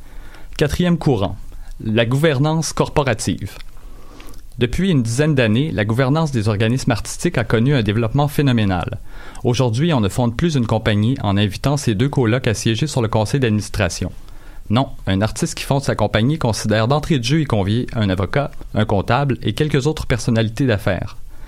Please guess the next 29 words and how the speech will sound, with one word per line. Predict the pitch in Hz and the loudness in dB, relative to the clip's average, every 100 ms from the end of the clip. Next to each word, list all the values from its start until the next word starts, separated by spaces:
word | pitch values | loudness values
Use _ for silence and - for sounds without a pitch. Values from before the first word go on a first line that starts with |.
| - - - 120 | -10 -10 -4 0
Isolément, | 117 143 135 131 170 | 2 4 4 2 0
ses | 170 131 107 | -2 0 2
alliés | 113 131 | 2 2
permettront | 143 117 104 - 139 | 2 2 2 2 2
à | |
un | 123 101 | 4 4
artiste | 113 - - 156 - | 2 0 -2 -2 -2
d'élargir | 98 120 120 104 156 | 0 2 2 2 0
ses | - | 0
réseaux | 113 107 90 139 - | 0 0 0 -2 -2
et | 113 | 0
les | 107 117 | 0 -2
expertises | - 117 - 156 | -4 -2 0 0
à | 123 | 0
sa | 123 | 0
disposition. | 101 98 - 120 101 - 107 98 - - - - - - - | -2 -2 -2 0 0 -2 -4 -4 -8 -14 -16 -16 -16 -12 0
Globalement, | 113 127 117 113 143 165 | 2 4 4 2 0 -2
cette | - 110 | -2 0
dynamique | 107 127 131 156 | 2 2 2 2
a | 117 | 2
l'avantage | 101 107 98 143 143 127 | 2 2 2 2 2 2
de | 110 | 2
renforcer | 95 135 165 - 170 | 2 0 -2 0 2
l'ancrage | 139 117 135 135 110 | 2 2 2 2 2
des | 110 98 | 0 2
arts | 123 127 | 2 2
dans | 101 | 2
notre | 101 - | 2 0
société. | 120 - 95 - | -2 -2 -2 -4